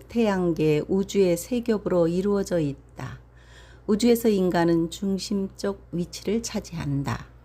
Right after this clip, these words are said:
사람은 영, 혼, 육으로 구성되었고 달걀도 노른자, 흰자, 껍질로 된 삼중 구조이다. 성부, 성자, 성령 하나님도 삼위일체시다.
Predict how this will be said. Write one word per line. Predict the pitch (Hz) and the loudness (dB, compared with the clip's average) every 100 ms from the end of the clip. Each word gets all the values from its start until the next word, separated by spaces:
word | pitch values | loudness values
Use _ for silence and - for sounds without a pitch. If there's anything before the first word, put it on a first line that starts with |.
| - - - - | -20 -20 -20 -18
사람은 | - 190 190 208 240 240 - - | -8 0 2 4 2 0 -8 -4
영, | 180 180 185 185 - | 2 2 2 -4 0
혼, | 233 233 226 - | 2 2 0 -2
육으로 | 196 202 214 220 | -2 0 0 -2
구성되었고 | - 170 165 151 143 135 135 - 156 151 - - - - | -2 0 2 2 0 -2 -6 -12 -10 -10 -12 -20 -20 -14
달걀도 | - 165 160 156 156 156 | -6 0 2 2 4 4
노른자, | 160 170 196 208 202 196 180 160 | 4 2 2 2 2 0 0 0
흰자, | 160 - 233 220 185 143 135 | -4 0 0 2 0 -4 -4
껍질로 | - 226 226 - - 185 160 151 143 | -4 -4 -4 -12 -2 2 4 2 2
된 | 202 254 262 | 2 2 0
삼중 | 254 240 202 240 254 | -2 -4 0 2 0
구조이다. | 180 160 147 147 135 156 - - - - - - - - - - | 2 0 0 -4 -10 -14 -20 -20 -20 -20 -20 -20 -20 -20 -20 -6
성부, | - 254 247 214 196 180 | 2 4 4 4 6 4
성자, | 175 220 233 226 170 160 | 2 0 2 4 4 2
성령 | 160 240 240 233 196 | 0 -2 0 2 2
하나님도 | 208 220 208 185 175 214 254 | 0 0 0 -2 0 0 -2
삼위일체시다. | 254 - 247 254 190 170 - - - 165 - - - - | -4 -2 0 2 0 -4 -10 -14 -6 -6 -6 -10 -12 -14